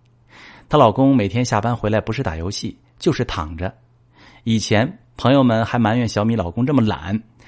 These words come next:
她一个人带娃上班很辛苦，直到去了她家才知道，这很大一部分是小米的责任。小米老公因为公司破产回家给小米说了一句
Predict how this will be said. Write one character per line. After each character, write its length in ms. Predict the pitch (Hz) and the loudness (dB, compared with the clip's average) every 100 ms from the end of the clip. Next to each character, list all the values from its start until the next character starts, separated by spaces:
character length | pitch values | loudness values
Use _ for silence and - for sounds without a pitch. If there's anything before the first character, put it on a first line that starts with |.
| - | -18
她 120 | - 151 | -4 0
一 180 | 131 | 2
个 80 | 160 | 4
人 220 | 131 131 | 4 4
带 160 | 143 123 | 4 4
娃 120 | 107 | 4
上 160 | 127 110 | 2 0
班 140 | - | -2
很 140 | 113 80 | -4 -6
辛 260 | - 143 | -2 -2
苦， 240 | - - - _ _ - - - | -2 -10 -18 _ _ -20 -20 -18
直 140 | - 170 | -2 4
到 140 | 165 | 4
去 120 | 135 | 4
了 60 | 156 | 0
她 140 | 139 | 0
家 200 | 151 170 | 0 0
才 160 | 165 92 | 0 -4
知 160 | - 95 | -4 -6
道， 200 | 78 - _ | -6 -12 _
这 100 | - | -4
很 180 | - 92 | -2 -2
大 160 | 92 117 | -2 -2
一 140 | 98 | -2
部 140 | 101 90 | -4 -6
分 220 | - - | -8 -12
是 160 | - - | -14 -10
小 220 | - 98 | -4 -4
米 180 | 147 - | -2 -4
的 120 | - | -8
责 160 | - 65 | -10 -12
任。 120 | 67 _ _ _ _ _ _ - - - - - | -16 _ _ _ _ _ _ -20 -20 -20 -20 -2
小 160 | 139 | 4
米 120 | 147 147 | 4 4
老 160 | 107 | 2
公 180 | 101 123 | 2 0
因 60 | 123 | 0
为 60 | |
公 160 | 113 123 | 0 -4
司 140 | - | -4
破 160 | 120 113 | -6 -6
产 220 | - - | -6 -10
回 160 | - 95 | -8 -6
家 280 | 95 98 104 | -2 -2 -2
给 120 | 92 | -6
小 180 | - 87 | -6 -6
米 140 | 92 | -6
说 180 | - 120 | -6 -6
了 60 | 107 | -6
一 100 | - | -8
句 240 | - - | -12 -16